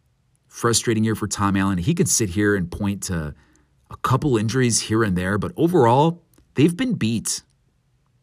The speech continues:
Like, they've been beat. They've been beat in these games. And Bazelak was kind of a letdown, if we're being honest about it.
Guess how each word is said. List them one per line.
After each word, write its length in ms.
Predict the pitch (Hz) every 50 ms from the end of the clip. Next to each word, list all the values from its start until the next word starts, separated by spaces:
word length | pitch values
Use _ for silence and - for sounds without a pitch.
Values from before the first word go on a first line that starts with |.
| _ _ _ _ _ _ _ _ _ _ _ _ -
Like, 180 | - 123 -
they've 240 | - 135 139 139 -
been 140 | - 170 147
beat. 340 | - 117 107 92 87 - -
They've 120 | 101 101
been 140 | 113 127 113
beat 240 | - 110 113 107 92
in 60 | 95
these 200 | 87 87 82 -
games. 380 | - 76 69 65 65 - - - _ _ _ _ _ _ _ _ _ _ _ _ _ _ _ _ _ _ _ _ -
And 160 | 123 123 117
Bazelak 460 | 120 113 117 120 120 143 143 135 131
was 120 | - 127 -
kind 260 | - - 113 117 113
of 80 | 120 123
a 60 | 127
letdown, 560 | 113 107 110 - - - 87 73 67 76 78 - _ _ _ _ _ _ _ _ _ _ _ _ _ _ _ -
if 120 | - -
we're 80 | 123 113
being 260 | 98 123 120 113 107
honest 360 | 101 101 107 107 104 - -
about 260 | 90 82 67 64 60
it. 100 | - -